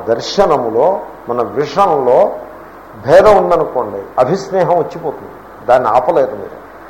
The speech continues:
బోధే ఏకత. కాబట్టి మన విషన్ ఎప్పుడూ కూడా ఆ వన్నెస్ వైపు దాన్ని అలాగా ప్రసరింపజేస్తూ ఉండాలి. బోధే ఏకత, వన్నెస్. ఈ మధ్యన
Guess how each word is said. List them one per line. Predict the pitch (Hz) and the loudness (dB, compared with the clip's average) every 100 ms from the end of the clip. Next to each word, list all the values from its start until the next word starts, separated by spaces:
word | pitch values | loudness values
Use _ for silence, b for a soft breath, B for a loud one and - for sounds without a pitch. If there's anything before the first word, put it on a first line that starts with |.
| - - - - 113 104 | -20 -20 -20 -20 -12 0
బోధే | 135 160 139 170 190 214 - - | 2 4 4 4 4 2 0 -4
ఏకత. | 139 - 113 110 107 - | -4 -2 -4 -6 -6 -4
కాబట్టి | 170 202 165 127 135 120 | -2 -2 -2 -2 -4 -4
మన | 131 | -2
విషన్ | 113 107 143 190 226 | -2 -4 -2 0 2
ఎప్పుడూ | 208 - 180 | 0 -2 -8
కూడా | 151 123 98 87 - - - - - 110 | -4 0 0 -2 -10 -18 -20 -20 -8 -4
ఆ | |
వన్నెస్ | 104 123 160 190 185 - - - - - - - 117 | 0 0 2 2 2 -2 -14 -18 -20 -20 -20 -12 0
వైపు | 139 156 131 123 131 127 - - - 113 | 2 2 0 -2 -2 -6 -14 -20 -6 0
దాన్ని | 113 117 | 0 0
అలాగా | 101 110 117 123 131 127 123 107 - - - | 0 4 6 8 6 6 2 2 -4 -16 -14
ప్రసరింపజేస్తూ | - 107 135 131 131 120 117 104 - 110 | -10 -6 -4 -4 -2 -4 -2 -4 -6 -8
ఉండాలి. | 95 - - - - - - 120 | -8 -12 -14 -18 -20 -20 -6 0
బోధే | 143 123 165 180 180 - 127 | 2 4 4 4 2 -2 0
ఏకత, | 117 - - - - - - - - - - - - - - - - - - | 2 0 -6 -10 -10 -16 -20 -20 -20 -20 -20 -20 -20 -20 -20 -20 -20 -18 -4
వన్నెస్. | 98 107 110 104 - - - - - - - - - - | -2 -2 -4 -6 -10 -18 -20 -20 -20 -20 -20 -20 -20 -10
ఈ | |
మధ్యన | 123 123 147 | -8 -4 0